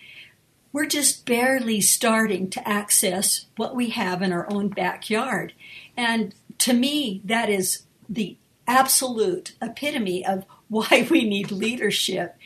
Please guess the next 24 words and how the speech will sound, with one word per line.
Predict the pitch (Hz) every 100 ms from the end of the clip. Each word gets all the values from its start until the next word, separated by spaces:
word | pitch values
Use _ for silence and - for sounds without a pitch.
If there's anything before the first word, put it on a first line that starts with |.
| -
in | 233 220
the | 214
governor's | - 185 185 220 240
office | - 254 339 - 165 170 - - -
for | - -
such | - - 285 294
a | 330
time | - 214 208
as | 214
this. | 277 262 180 - - - -
I | 277
didn't | 370 392 277
even | 240 220 190 - _ _ _ _ _ -
have | - 302 330 -
Joe | - 240 254 165 151 -
on | 208 214
board | 185 214 262 143
as | 190
a | 190
lieutenant | 185 180 202 180 -
governor | 208 208 170
at | - -
that | 156 -
time, | 226 - -